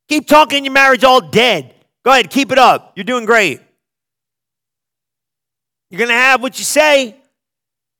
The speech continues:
Look at Mark, look at, look at, look at, look at, look at, look at. This is the faith of God.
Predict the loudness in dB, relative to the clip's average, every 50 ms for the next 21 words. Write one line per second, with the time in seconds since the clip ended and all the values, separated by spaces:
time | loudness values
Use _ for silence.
0 | _ _ _ _ _ _ _ _ _ _ _ _ _ _ _ _ _ _ _ _
1 | _ _ _ _ _ _ _ _ _ _ _ _ _ _ _ _ _ _ _ _
2 | _ _ _ _ _ _ _ _ _ _ _ _ _ _ _ _ _ _ _ _
3 | _ _ _ _ _ _ _ _ _ _ _ _ _ _ _ _ _ _ _ -10
4 | -8 -8 -6 -2 0 0 0 0 -4 -8 -8 -8 -8 -8 -8 -6 -8 -8 -4 -2
5 | -2 -2 -2 0 -2 -2 -2 -2 -2 -4 -4 -4 -6 -6 -8 -10 -8 -8 -6 -4
6 | -2 -2 -2 -2 -2 0 0 0 0